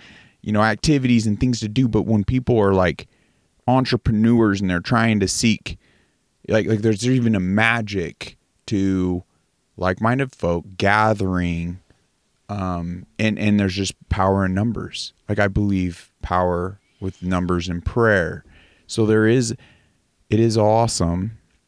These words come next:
I guess I, I guess I would just say, don't be scared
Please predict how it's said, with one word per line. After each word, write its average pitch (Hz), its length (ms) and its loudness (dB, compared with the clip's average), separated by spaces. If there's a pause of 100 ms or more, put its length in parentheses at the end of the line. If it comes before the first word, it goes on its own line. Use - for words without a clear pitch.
(1300)
I 104 60 -2
guess 127 260 -2
I, 101 240 0
I 101 80 -2
guess 113 220 0
I 104 80 0
would 120 140 -2
just - 160 -6
say, 92 100 0
don't 110 340 0
be 131 140 -2
scared - 720 -2